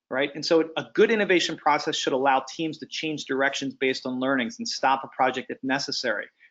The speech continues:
without negative consequences. But when you look at the incentive structure in an organization, it tends to be based on two things. Based on who knows what, a knowing culture, not an understanding culture, not a, a culture of curiosity, not a culture of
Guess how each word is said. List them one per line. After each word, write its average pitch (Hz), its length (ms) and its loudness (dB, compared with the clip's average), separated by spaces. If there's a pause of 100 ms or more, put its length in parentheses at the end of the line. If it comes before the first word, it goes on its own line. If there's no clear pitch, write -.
without 165 720 2
negative 143 360 -4
consequences. 127 680 -6
But 139 160 -6
when 151 120 -6
you 151 120 0
look 180 160 2
at 160 100 -4
the 151 120 -4
incentive 156 440 -2
structure 151 380 0
in 147 80 2
an 139 80 -2
organization, 135 720 -2 (320)
it 143 140 -4
tends 175 300 -2
to 170 60 -8
be 160 80 4
based 147 340 2
on 127 200 -2
two - 160 -2
things. - 480 -4 (460)
Based 165 280 4
on 139 120 0 (120)
who 220 120 2
knows 190 320 6
what, 147 400 4
a 135 60 -6
knowing 156 420 0
culture, 139 380 -2
not 151 200 0
an 185 120 2
understanding 156 600 0
culture, 120 280 -2
not 151 180 0
a, 165 60 -2 (400)
a - 120 -2
culture 165 320 2
of 143 140 0
curiosity, 147 720 2
not 147 180 0
a 160 60 -6
culture 160 380 2
of 139 100 2